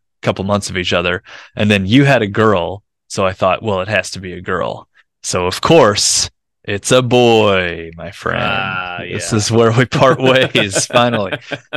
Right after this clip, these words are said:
Speaker 1: But, uh, we're gonna have the, um, we're gonna have a house full of boys, a little boy army
Speaker 2: Oh,
Speaker 1: over at our
Speaker 2: wow.
Speaker 1: place. Um, it's, it's gonna be wild.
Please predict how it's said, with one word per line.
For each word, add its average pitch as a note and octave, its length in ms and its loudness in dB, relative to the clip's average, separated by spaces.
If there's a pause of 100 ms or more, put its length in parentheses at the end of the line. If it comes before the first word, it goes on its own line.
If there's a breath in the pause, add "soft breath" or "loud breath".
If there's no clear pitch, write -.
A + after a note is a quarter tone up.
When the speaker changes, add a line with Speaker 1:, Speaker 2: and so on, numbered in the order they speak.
(100)
Speaker 1:
But, G#2+ 280 -2
uh, G#2+ 360 4
we're A#2+ 220 -2
gonna A#2+ 200 -2
have A2 420 -4
the, G#2 280 -4
um, F#2+ 360 -6 (300)
we're G#2+ 120 -6
gonna D3 140 -2
have D3 140 2
a - 20 2
house C3+ 240 0
full C3+ 220 2
of A#2 80 0
boys, A#2+ 480 2
a G#2+ 80 -6
little A2 220 0
boy A2 320 2
army G2+ 500 -4 (960)
Speaker 2:
Oh, G#2+ 160 -6
Speaker 1:
over G2 140 -6
at F#2 100 -8
our G#2+ 120 -6
Speaker 2:
wow. E2 40 -10
Speaker 1:
place. A2 460 -8 (600 loud breath)
Um, G2+ 400 -6 (420)
it's, - 500 -8
it's - 200 -14
gonna A2+ 160 -10
be A#2+ 120 -8
wild. B2 480 -6